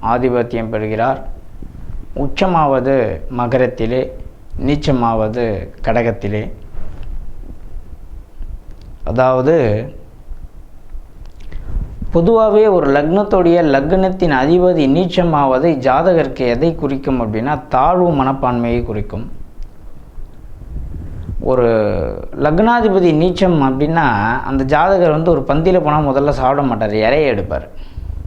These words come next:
நாலு பேர் மத்தியில் நம்மளை யார் என்ன நினைப்பாங்க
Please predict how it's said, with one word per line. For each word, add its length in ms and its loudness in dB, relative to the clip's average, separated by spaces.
நாலு 260 0
பேர் 200 2
மத்தியில் 400 2
நம்மளை 220 2
யார் 220 4
என்ன 220 2
நினைப்பாங்க 480 0